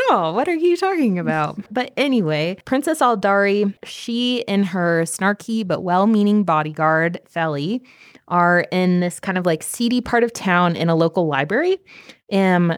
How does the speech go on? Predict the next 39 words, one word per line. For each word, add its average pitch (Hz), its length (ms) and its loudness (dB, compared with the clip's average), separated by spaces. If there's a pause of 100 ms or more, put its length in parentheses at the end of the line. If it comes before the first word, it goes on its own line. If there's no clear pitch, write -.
because 185 520 0
Aldari 226 760 0
is 180 160 -4
looking 180 300 0
for 170 160 0
some, 170 200 -2
like, 151 300 -2 (200)
specific - 1080 -4
economic 165 680 0 (120)
books. - 560 -4 (160)
That's 262 220 0
when 311 120 2
it's, 269 160 -2
like, 208 140 0
immediately 196 680 0
revealed 202 520 0
that 175 100 -2
our 170 80 2
heroine 165 520 0
is, 180 200 0
like, 147 260 -4 (140)
a 160 60 -2
little 147 340 -2
bit 165 160 0
of 156 140 0
a 151 80 -2
rebel 254 540 0
slash, 156 500 0
like, 139 300 0
not 151 360 0
your 156 160 -2
typical 196 580 0
heroine, 214 640 2
which 143 220 -6
is, 131 160 -12
like, 120 200 -8 (140)
we 294 140 -2
love 302 240 0
that. 151 260 0